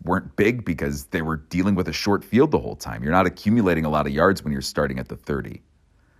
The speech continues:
So Notre Dame jumped on 'em early. It did kind of feel like U S C giving it away or U S C being kind of in shock from the bright lights as opposed to Notre Dame coming and taking it.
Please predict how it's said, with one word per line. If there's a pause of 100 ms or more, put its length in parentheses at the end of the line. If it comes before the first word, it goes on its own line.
(320)
So
Notre
Dame
jumped
on
'em
early. (680)
It
did
kind
of
feel
like
U
S
C
giving
it
away (220)
or
U
S
C
being
kind
of (680)
in
shock
from
the
bright
lights (760)
as
opposed
to
Notre
Dame
coming
and
taking
it.